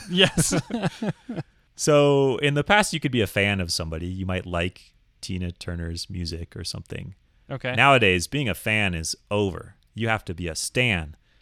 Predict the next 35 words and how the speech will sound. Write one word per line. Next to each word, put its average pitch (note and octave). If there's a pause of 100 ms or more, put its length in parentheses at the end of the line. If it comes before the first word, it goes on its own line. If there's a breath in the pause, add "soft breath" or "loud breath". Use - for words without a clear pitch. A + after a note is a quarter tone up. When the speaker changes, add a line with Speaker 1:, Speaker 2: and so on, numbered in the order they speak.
(200)
Speaker 1:
There F2+
is E2+
a D#2+ (300)
Eminem A2+
song G#2+ (520)
where E2
there's E2
a E2+
character G2
named A#2
Stan G2
who G2+
is, F2
like, D#2+
a E2
crazy F#2
obsessed G#2
fan. F#2 (480)
I F#2+
think, -
I, B2
I C3
haven't F2+
listened E2
to D#2
the -
song D#2+
in D#2+
forever. - (340)
Maybe G3
murders F#3+
them. F3
I C3+
don't F#2
know. E2+